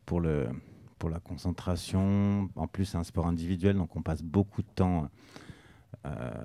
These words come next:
a-, accompagné par la musique. Et c'est vrai qu'après la blessure, bah, je me suis naturellement mis, euh,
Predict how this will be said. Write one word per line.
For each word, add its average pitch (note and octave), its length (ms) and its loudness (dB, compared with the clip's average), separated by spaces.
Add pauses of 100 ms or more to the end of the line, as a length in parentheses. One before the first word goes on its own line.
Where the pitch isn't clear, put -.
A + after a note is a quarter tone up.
(520)
a-, - 260 -6
accompagné F#2 480 2
par F2+ 160 -2
la E2+ 100 0
musique. F2+ 460 0
Et G#2+ 40 -2
c'est - 180 -6
vrai G2 140 0
qu'après F2+ 680 -4
la F2 200 0
blessure, F2+ 520 0
bah, F2+ 140 0 (180)
je F2 160 -6
me F#2+ 80 0
suis - 220 -4
naturellement F#2+ 680 2
mis, F#2+ 240 4
euh, E2+ 160 0